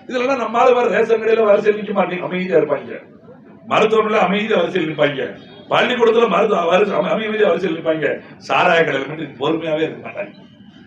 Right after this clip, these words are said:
நம்ம ஒருத்தன் போய் நின்னு அந்த அஞ்சு ரூபாய் திருப்பி முடியாதுன்னு கேட்டுட்டு இருக்கோம்னு வச்சுக்கோங்க, "ஓ, அஞ்சு ரூபாய் பிரச்சனை, அப்புறம் வையா,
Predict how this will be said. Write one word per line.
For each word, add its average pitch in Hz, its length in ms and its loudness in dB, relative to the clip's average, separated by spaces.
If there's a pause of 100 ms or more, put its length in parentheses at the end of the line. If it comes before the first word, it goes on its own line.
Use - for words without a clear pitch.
(140)
நம்ம 190 220 0
ஒருத்தன் 165 220 -2
போய் 220 120 2
நின்னு 185 460 0 (180)
அந்த 151 180 -4
அஞ்சு 196 160 -2
ரூபாய் 226 160 4
திருப்பி 247 220 -8
முடியாதுன்னு 208 340 0
கேட்டுட்டு 208 140 -2
இருக்கோம்னு 175 220 -4
வச்சுக்கோங்க, 156 480 0 (140)
"ஓ, 165 100 0
அஞ்சு 139 260 -2
ரூபாய் 254 160 4
பிரச்சனை, 180 280 0
அப்புறம் 175 240 2
வையா, 160 360 2